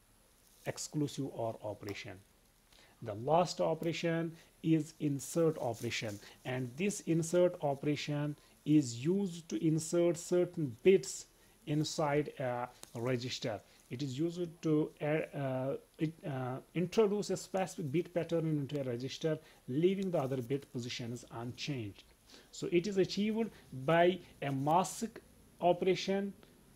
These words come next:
and then an or operation. So for example, if we have original content as this, A is equivalent to one one zero one and so on, and we want to mask the first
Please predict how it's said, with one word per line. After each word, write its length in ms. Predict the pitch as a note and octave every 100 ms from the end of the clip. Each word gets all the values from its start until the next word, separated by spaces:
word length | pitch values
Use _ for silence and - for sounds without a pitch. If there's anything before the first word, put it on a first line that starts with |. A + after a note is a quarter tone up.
| - - - - - -
and 300 | D#3+ E3 D#3+
then 200 | C#3+ D#3
an 180 | D3+ D3+ -
or 220 | C3+ C3
operation. 500 | A#2 A2 G2+ - F#2 -
So 140 | A#2+
for 240 | - C#3+
example, 500 | C#3 C#3+ C#3+ C#3 D#3 D3+ - - -
if 180 | E3+ D3+
we 160 | E3+
have 160 | D#3+ D#3
original 440 | D3 D#3 D#3+ E3 D#3+
content 460 | D#3+ D#3 D#3+ D3+
as 380 | D3+ D3+ C#3+ - B2
this, 400 | D#3+ F#3 - - - - - D3+
A 340 | D#3 E3 E3+
is 200 | D3+ C#3
equivalent 460 | C#3+ - D3+ D3+ D3+
to 140 | D#3
one 320 | C#3+ C#3+ D3
one 220 | D3 D3+ B2+
zero 220 | C#3+ D3+
one 340 | C#3+ D3 D#3+ -
and 220 | C3+ C3 B2
so 220 | - D#3
on, 320 | D#3 E3 D#3+ - - - - C3+
and 260 | C#3+ C3
we 140 | E3 F#3
want 300 | F#3+ F#3 - -
to 300 | F#3+ G3 G3 - -
mask 800 | B2 B2 C#3+ D#3+ F#3 F#3 - - - _ -
the 200 | C3+ D3+
first 580 | - F#3 F#3+ - -